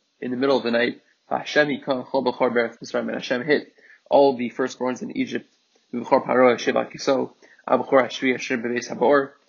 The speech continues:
from the firstborn of Paro, who's sitting on the throne, to the lowly firstborn of the captive, who's in the, in the pit, B'chol Bechor Behema, and every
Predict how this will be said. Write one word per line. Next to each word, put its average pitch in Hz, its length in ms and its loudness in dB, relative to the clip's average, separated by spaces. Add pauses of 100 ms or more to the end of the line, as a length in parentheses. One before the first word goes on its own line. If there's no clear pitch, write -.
(280)
from 113 140 -6
the - 160 -4 (160)
firstborn 139 320 0
of 113 80 -10
Paro, 151 280 0
who's - 160 -8
sitting 127 160 -6
on 120 60 -6
the 123 100 -4
throne, 143 320 -2
to 120 120 -12
the 127 200 0 (540)
lowly 135 600 4 (340)
firstborn 135 400 0
of 117 80 -2
the 117 60 -4
captive, 139 440 0
who's 120 160 -6
in 120 80 -6
the, 120 100 -2
in 117 140 -6
the 117 60 -6
pit, - 360 0 (380)
B'chol 135 340 2
Bechor 120 320 0
Behema, 123 320 0
and 117 120 -2
every 120 420 0